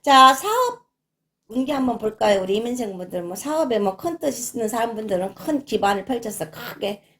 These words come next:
가라 하면 되게 좋죠. 탄탄대로니까. 그죠? 뭐 순리대로 이어가는 거고. 근데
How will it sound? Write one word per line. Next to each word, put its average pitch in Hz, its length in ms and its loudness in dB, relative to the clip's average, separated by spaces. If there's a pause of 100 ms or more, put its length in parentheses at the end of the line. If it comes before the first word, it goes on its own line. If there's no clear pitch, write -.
가라 233 360 0
하면 175 220 -6
되게 170 260 -4
좋죠. - 540 -4
탄탄대로니까. 208 1000 -4
그죠? 214 380 -2 (320)
뭐 156 180 -8
순리대로 277 500 -2
이어가는 214 560 0
거고. 254 360 -2
근데 262 360 -2